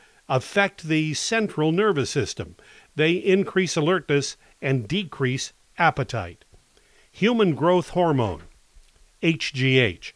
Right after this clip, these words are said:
for improved endurance and strength. Andro,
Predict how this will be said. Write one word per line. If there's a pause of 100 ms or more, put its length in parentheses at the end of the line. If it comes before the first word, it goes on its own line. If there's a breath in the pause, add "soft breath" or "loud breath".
(300 soft breath)
for
improved
endurance
and
strength. (800 soft breath)
Andro,